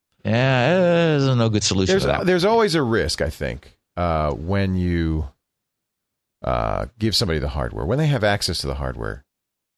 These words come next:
Speaker 2: That's risky. I, that's why the IronKey goes to such great lengths with the epoxy and so forth.
Speaker 1: And I have to say, again, I, uh, David, I think, you know, and the IronKey folks, they solved that problem. I mean, I was, I was sort of thinking, "Oh, boy, this is overkill."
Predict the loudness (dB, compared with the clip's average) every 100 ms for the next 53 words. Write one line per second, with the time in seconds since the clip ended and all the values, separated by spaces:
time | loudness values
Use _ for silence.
0 | _ -6 -4 -4 -4 -4 -6 -2 -2 0
1 | 0 0 0 2 2 2 2 0 -2 -2
2 | -2 -2 0 0 -2 -2 0 0 0 0
3 | 0 -2 -4 -4 -6 -10 _ -8 -6 -4
4 | -6 -6 -4 -2 -2 -4 -4 -6 -12 _
5 | _ -10 -10 -8 -10 -10 _ _ _ _
6 | _ _ _ 0 2 2 2 2 2 2
7 | 2 2 2 2 2 2 2 2 0 -2
8 | -2 0 2 2 0 -2 -6 -2 0 2
9 | 2 2 2 0 0 0 2 0 2 0
10 | 2 2 0 2 0 0 0 2 0 0
11 | 2 2 2 4 2 -2 -10 -14 -4 0
12 | 2 2 2 0 2 2 2 2 2 2
13 | 2 2 2 2 2 0 0 -2 -2